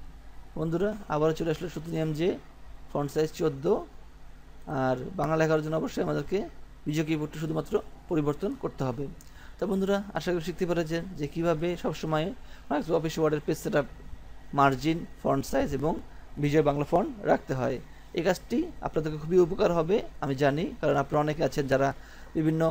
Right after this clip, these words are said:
অফিস আদালতে একই ধরনের কাজ প্রতিদিন করে থাকেন, আর প্রতিদিন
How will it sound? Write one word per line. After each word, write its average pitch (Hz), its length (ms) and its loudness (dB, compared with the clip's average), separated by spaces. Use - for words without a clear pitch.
অফিস 151 200 -2
আদালতে 143 400 2
একই 147 160 0
ধরনের 160 240 4
কাজ 156 160 4
প্রতিদিন 165 340 4
করে 151 180 6
থাকেন, 131 240 -2
আর 131 160 6
প্রতিদিন 175 240 2